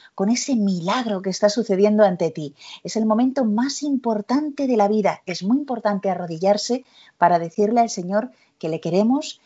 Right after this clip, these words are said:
y que es un momento de devoción y de agradecimiento por lo que Él está haciendo.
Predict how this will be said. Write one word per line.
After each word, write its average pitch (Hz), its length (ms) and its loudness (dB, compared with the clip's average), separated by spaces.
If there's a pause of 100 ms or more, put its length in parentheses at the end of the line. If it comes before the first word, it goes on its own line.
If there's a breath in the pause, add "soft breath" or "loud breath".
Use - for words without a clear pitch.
(120)
y 185 80 -2
que 196 100 -4
es - 80 -4
un 240 80 4
momento 214 380 2
de 208 120 4
devoción 170 640 2
y 190 120 2
de 185 80 6
agradecimiento 175 800 2
por 185 160 -2
lo 170 100 -2
que 180 140 -4
Él 214 80 4
está 190 240 -2
haciendo. - 400 -10